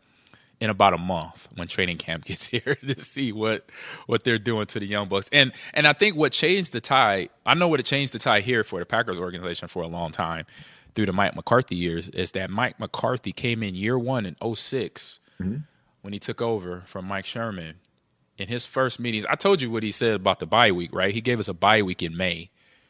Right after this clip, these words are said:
Speaker 1: He said, "You got a bye week, we're gonna lose." I was like, "Oh my God, this dude is, he, he is the guy." Then the next thing out of his mouth was, "There is no rookie hazing." I was like,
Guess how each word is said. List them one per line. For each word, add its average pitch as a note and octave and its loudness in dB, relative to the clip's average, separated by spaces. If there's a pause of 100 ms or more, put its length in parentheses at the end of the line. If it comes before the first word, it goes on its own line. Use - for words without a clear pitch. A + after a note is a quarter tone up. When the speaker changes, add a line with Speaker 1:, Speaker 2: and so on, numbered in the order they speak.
(140)
Speaker 1:
He - -8
said, F2 -4
"You F#2 -8
got E2+ -6
a D#2+ -12
bye G#2+ 4
week, A2 0
we're F#2 -6
gonna E2+ -8
lose." A#2 0
I G#2+ -2
was G2+ -4
like, - -6
"Oh E2 -14
my D2+ -12
God, D#2+ -10
this D#2+ -12
dude E2 -10
is, - -10
he, F#2 -10 (200)
he G#2 -2
is F#2+ -2
the G2 -2
guy." E2+ -4 (480)
Then B2 0
the A#2+ 0
next B2+ 0
thing A#2+ 0
out A2 4
of G2+ 0
his G#2+ -4
mouth G2+ -2
was, F#2+ -4
"There F#2+ 0
is F2 -2
no A2 4 (300)
rookie G#2 -4
hazing." F2+ 0 (400)
I G#2 4
was F#2+ 0
like, - -8